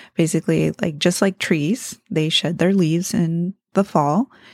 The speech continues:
you may need to let go of certain aspects of your business to make room for new opportunities. And in motherhood, kids may leave the nest for school or, you know, college.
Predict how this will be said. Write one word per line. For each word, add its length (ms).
you 400
may 220
need 180
to 100
let 200
go 220
of 120
certain 320
aspects 520
of 180
your 80
business 560
to 160
make 360
room 160
for 160
new 240
opportunities. 840
And 300
in 220
motherhood, 640
kids 420
may 380
leave 360
the 100
nest 500
for 640
school 560
or, 500
you 140
know, 240
college. 500